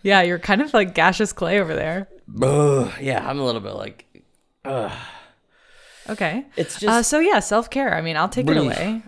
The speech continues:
Speaker 1: I,
Speaker 2: Yeah, please,
Speaker 1: I,
Speaker 2: please. I
Speaker 1: when
Speaker 2: mean,
Speaker 1: I got hired
Speaker 2: lit-,
Speaker 1: at,
Speaker 2: please. <laughs>
Speaker 1: famously, when I got hired at Chillest, I did get hired as a self-care specialist.
Speaker 2: Oh, that's
Speaker 1: Only
Speaker 2: right. It
Speaker 1: then
Speaker 2: was
Speaker 1: did
Speaker 2: so
Speaker 1: I
Speaker 2: long ago.
Speaker 1: I know. I was, like, blogging about self-care all the time, like, posting
Speaker 2: Yes.
Speaker 1: and, and typing.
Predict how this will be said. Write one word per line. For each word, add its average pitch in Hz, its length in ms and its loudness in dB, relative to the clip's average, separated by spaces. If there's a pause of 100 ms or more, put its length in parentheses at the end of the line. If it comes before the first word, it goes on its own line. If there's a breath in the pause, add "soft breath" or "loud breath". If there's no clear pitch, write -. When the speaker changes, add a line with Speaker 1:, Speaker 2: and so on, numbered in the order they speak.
(120)
Speaker 1:
I, 180 260 0
Speaker 2:
Yeah, 165 200 6
please, 160 320 -2
Speaker 1:
I, - 40 -20
Speaker 2:
please. 202 320 4
I - 60 6
Speaker 1:
when 208 100 2
Speaker 2:
mean, 208 80 6
Speaker 1:
I 214 60 4
got 196 180 6
hired 175 320 6
Speaker 2:
lit-, - 80 2
Speaker 1:
at, 170 60 -2
Speaker 2:
please. 151 300 6
<laughs> 156 160 0
Speaker 1:
famously, 220 520 4
when 262 100 4
I 214 80 4
got 170 140 2
hired 170 300 4
at - 80 -4
Chillest, 175 320 -4
I 175 80 -4
did 175 160 -6
get 165 140 -6
hired 165 220 -4
as 165 60 -6
a 160 80 -8
self-care 165 400 -8
specialist. - 800 -4 (400 loud breath)
Speaker 2:
Oh, 196 120 -4
that's 208 280 4
Speaker 1:
Only 277 100 0
Speaker 2:
right. 320 300 8
It 170 60 8
Speaker 1:
then 208 180 6
Speaker 2:
was 202 140 4
Speaker 1:
did 202 80 6
Speaker 2:
so 190 100 12
Speaker 1:
I - 60 8
Speaker 2:
long 302 420 4
ago. 240 400 4
Speaker 1:
I 262 220 6
know. 302 840 2
I 214 80 2
was, 208 120 0
like, 190 160 -2
blogging 196 640 0
about 165 260 -2
self-care 190 400 -2
all 180 100 0
the 180 80 -2
time, 170 360 -8
like, 156 160 -14
posting 180 300 -4
Speaker 2:
Yes. 156 300 0
Speaker 1:
and, 160 220 -16 (140)
and 160 240 -10
typing. 170 540 -4